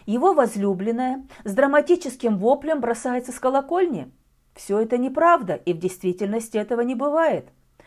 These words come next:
Надо писать просто о том, как Петр Семенович женился на Марье Ивановне. Вот и все, писал Чехов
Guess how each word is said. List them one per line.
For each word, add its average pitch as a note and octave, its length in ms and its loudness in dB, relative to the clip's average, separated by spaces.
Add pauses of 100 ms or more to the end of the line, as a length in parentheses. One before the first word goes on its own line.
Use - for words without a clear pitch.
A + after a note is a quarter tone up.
(160)
Надо F#4 300 4
писать D#4+ 420 2
просто E3 520 -4 (360)
о G3+ 120 2
том, G#4+ 300 4 (260)
как G#3+ 220 0
Петр G4+ 500 2
Семенович C4+ 800 0 (160)
женился C4 720 -2
на F#3 160 -2
Марье A3 540 0
Ивановне. E3+ 560 -4 (240)
Вот G#3 280 2
и A4 60 2
все, A3+ 400 -2 (720)
писал G#3 340 0
Чехов D4 520 -2